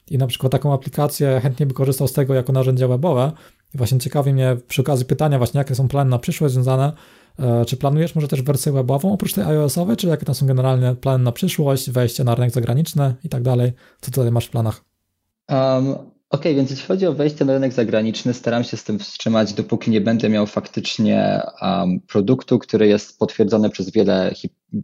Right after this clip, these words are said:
Speaker 2: przez wiele testów, które przeprowadzam w tej chwili, e, z użytkownikami w Polsce. E, w sensie faktycznie chciałbym mieć coś, e, że, coś, co, co, po pierwsze chciałbym mieć wersję na I O S-a, kiedy będę chciał wyjść za granicę.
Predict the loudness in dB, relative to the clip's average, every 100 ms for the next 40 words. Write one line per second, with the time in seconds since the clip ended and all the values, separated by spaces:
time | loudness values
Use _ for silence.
0 | -8 -6 -4 0 2 2 2 -2 0 -4
1 | -2 -2 -2 -2 2 2 2 -2 -6 -4
2 | -4 0 -2 -4 -16 -16 -6 -2 0 -2
3 | -2 -4 -4 -2 -2 0 -2 0 0 0
4 | -2 -2 -2 -12 -16 -16 -20 -20 -8 -2
5 | -2 0 0 2 0 2 0 0 0 -2
6 | -2 0 0 0 -2 -4 -8 0 0 0
7 | -8 -6 0 2 2 -2 -6 -18 -10 -2
8 | 0 0 -2 -6 -12 -10 -12 -8 -4 -2
9 | -2 0 0 0 0 0 -2 0 -2 0
10 | -2 -2 -2 -2 -6 _ -4 0 0 0
11 | -2 -2 -2 -2 0 -2 -4 -6 -4 -2
12 | -2 0 0 -2